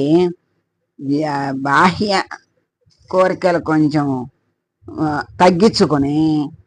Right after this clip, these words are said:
అలౌకికం అంటే ఈ లోకానికి దూరంగా, అంటే బాహ్యానికి దూరంగా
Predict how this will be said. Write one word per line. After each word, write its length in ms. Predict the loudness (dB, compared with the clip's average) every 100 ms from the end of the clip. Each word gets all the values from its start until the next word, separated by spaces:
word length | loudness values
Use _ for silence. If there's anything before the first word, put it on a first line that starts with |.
| _ _ _ -4
అలౌకికం 840 | 0 4 4 4 4 0 0 0 2
అంటే 460 | 0 0 -2 -2 -6 -4
ఈ 320 | -2 0 0
లోకానికి 1300 | 0 2 2 4 4 4 2 -2 -2 0 0 -4 -8 _ -10
దూరంగా, 840 | -4 0 0 -2 -4 -4 0 0 -2 _ -12
అంటే 400 | -8 -4 -4 -8 _ _ _ _ _
బాహ్యానికి 1200 | -8 -2 0 -2 -2 0 2 2 0 0 -2 -2 -4 _ _ -4
దూరంగా 680 | 0 2 4 4 2 -2